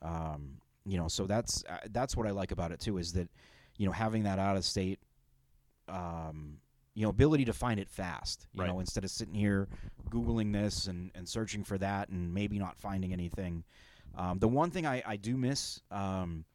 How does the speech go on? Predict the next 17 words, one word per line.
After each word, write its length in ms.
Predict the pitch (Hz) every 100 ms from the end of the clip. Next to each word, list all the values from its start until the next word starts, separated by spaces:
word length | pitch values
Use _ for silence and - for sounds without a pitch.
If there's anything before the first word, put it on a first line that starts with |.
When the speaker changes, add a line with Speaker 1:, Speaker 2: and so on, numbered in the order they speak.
| _ _ -
Speaker 1:
is 160 | 98 -
that 160 | 104
Lax 260 | 101 123 -
Power 360 | 123 117 113
had 200 | 101 101 95
results 460 | 90 95 104 -
going 320 | - 95 87
back 320 | 82 92 92 -
to, 100 | 92
like, 460 | 80 76 - - _ _ - - _ _ -
I 40 |
wanna 160 | 131 131
say, 160 | -
like, 140 | 80 -
two 160 | -
thousand 320 | 110 95 78 -
four 440 | 104 95 71